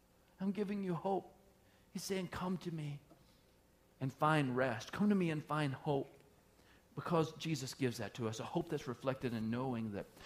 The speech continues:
that, that I'm a part of the family of God, that I'm a part of the church, the body of Christ, right now. A hope that lets me know I'm,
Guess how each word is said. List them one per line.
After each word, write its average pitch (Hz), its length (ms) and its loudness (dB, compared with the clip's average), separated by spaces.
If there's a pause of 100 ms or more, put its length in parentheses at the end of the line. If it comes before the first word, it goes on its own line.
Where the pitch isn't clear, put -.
(180)
that, - 160 -2
that 123 120 6
I'm 143 200 6
a 120 60 2
part 139 340 2
of 113 80 -4
the 113 60 -8
family 127 480 0
of 101 160 -6
God, 113 240 0
that 104 80 -6
I'm 139 140 2
a 131 40 0
part 139 240 0
of 110 80 -4
the 98 100 -12
church, - 460 -2
the - 80 -8
body 127 340 2
of - 160 -4
Christ, - 600 -4 (200)
right 139 300 0
now. 131 320 2 (840)
A 139 80 4
hope 180 320 8
that 165 160 6
lets 156 200 4
me 156 100 2
know 147 120 4
I'm, 147 200 10